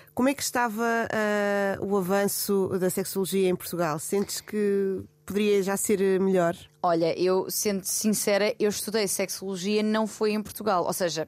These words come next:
Speaker 1: Hum.
Speaker 2: o mestrado que eu fiz era um mestrado espanhol. E eu acho que isso já diz um bocadinho. Porquê?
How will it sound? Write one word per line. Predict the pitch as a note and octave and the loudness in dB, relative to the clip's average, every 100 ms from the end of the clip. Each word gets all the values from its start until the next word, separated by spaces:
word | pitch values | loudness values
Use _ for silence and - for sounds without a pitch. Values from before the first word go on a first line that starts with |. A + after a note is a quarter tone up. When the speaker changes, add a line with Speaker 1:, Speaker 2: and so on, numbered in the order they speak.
| - - | -8 -6
Speaker 1:
Hum. | F3+ D#3+ D3 | -2 -4 -4
Speaker 2:
o | - A3+ | -2 2
mestrado | A3+ A3 - G#3+ G3+ | 2 0 0 0 0
que | - | -4
eu | |
fiz | G3+ - A3+ A3 - _ - | -4 0 0 0 -8 _ -2
era | G#3+ G#3+ | 0 2
um | A3 | 0
mestrado | G#3+ - G#3+ G#3 | -2 0 0 0
espanhol. | - A3+ A3 F3+ E3 - | -2 0 2 2 0 0
E | A3 | 2
eu | B3 | 4
acho | C4 - | 2 0
que | C#4 | -2
isso | - | 2
já | B3+ | 2
diz | B3 A#3+ | 2 0
um | C4 | 0
bocadinho. | B3 C#4 B3+ A#3 F#3 E3+ | 0 0 2 2 0 -4
Porquê? | - A3 - F#3+ E3 | -4 -4 -2 0 0